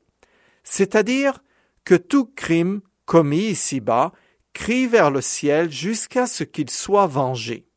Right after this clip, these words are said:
Par exemple, après que Caïn ait égorgé son frère Abel, Dieu lui a dit, « J'entends la voix du sang de ton frère crier vengeance depuis la terre jusqu'à moi. » Fin de citation.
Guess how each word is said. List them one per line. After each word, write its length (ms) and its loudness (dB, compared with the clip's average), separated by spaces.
Par 160 2
exemple, 480 2
après 340 0
que 160 0
Caïn 680 2
ait 220 2
égorgé 520 2
son 240 -4
frère 420 -2
Abel, 420 4
Dieu 280 2
lui 180 4
a 120 6
dit, « 320 0
J'entends 680 6
la 160 4
voix 340 6
du 180 -4
sang 400 2
de 120 0
ton 240 -4
frère 680 2
crier 400 2
vengeance 800 2
depuis 360 -2
la 140 2
terre 440 4
jusqu'à 540 -4
moi. » 380 -2
Fin 160 -2
de 80 -2
citation. 640 -6